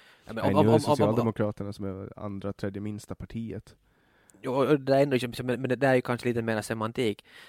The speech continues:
Speaker 1: Men det är ändå, skulle jag säga, när du sa om, om, om ekonomer som vet vad de talar om och, och, och politiker som, som inte har den ekonomiska kunskapen. Jag vill gå tillbaka till det här, som, just som Hancocks kommentar. De flesta ekonomer har inte en jävla aning vad de talar om. Och jag menar, och, och liksom,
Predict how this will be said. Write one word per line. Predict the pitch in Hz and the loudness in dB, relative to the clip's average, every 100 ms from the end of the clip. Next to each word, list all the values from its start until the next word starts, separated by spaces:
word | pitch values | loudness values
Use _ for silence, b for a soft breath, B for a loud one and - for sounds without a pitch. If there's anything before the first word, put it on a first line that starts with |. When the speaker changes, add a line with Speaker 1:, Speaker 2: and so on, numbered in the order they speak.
| - | -8
Speaker 1:
Men | 123 | 0
det | |
är | 135 | 2
ändå, | 160 | 4
skulle | 135 127 127 | 2 2 2
jag | |
säga, | 127 120 | 2 0
när | 120 117 | 0 -4
du | 117 | -4
sa | 117 | -2
om, | 120 | -4
om, | - - 127 113 | -4 -10 -10 -10
om | 123 117 | -10 -12
ekonomer | 117 120 131 123 | -6 -2 0 0
som | 110 113 | -2 0
vet | 107 | -2
vad | 113 | -2
de | 110 | -2
talar | 123 123 113 | 2 4 4
om | 110 107 | 2 0
och, | 104 110 | -4 -6
och, | - 117 98 | -10 -12 -10
och | 113 | -4
politiker | 113 113 104 | -2 -2 -2
som, | 110 107 - | -4 -6 -6
som | 117 113 | -8 -6
inte | 127 - | -8 -6
har | 107 | -6
den | |
ekonomiska | 104 104 - 101 113 - | -4 -6 -6 -10 -12 -8
kunskapen. | 107 - 107 101 104 - | -10 -6 -6 -4 -8 -12
Jag | 123 | -12
vill | 113 | -6
gå | 113 | -4
tillbaka | 117 143 135 | -2 -2 -2
till | - | -4
det | 107 | -6
här, | 107 104 101 _ _ _ | -4 -4 -6 _ _ _
som, | - 107 | -16 -14
just | 113 117 | -14 -14
som | 120 110 | -14 -14
Hancocks | 120 120 120 110 - | -4 -4 -2 -6 -8
kommentar. | 107 101 104 104 101 b b b b b b | -10 -10 -6 -8 -8 b b b b b b
De | _ 117 | _ -2
flesta | 160 165 - | 0 0 0
ekonomer | 113 120 123 120 | -4 -4 -4 -4
har | 117 123 | -6 -6
inte | 127 127 | -6 -8
en | |
jävla | 127 127 131 156 | -8 -8 -2 0
aning | 101 87 | -2 -6
vad | 71 | -10
de | 98 | -8
talar | 95 87 95 | -8 -8 -12
om. | - | -16
Och | - 131 | -14 -8
jag | |
menar, | 123 110 107 - | -4 -4 -6 -4
och, | 127 | -4
och | 127 117 | 0 -2
liksom, | 131 - 123 | -2 -10 -12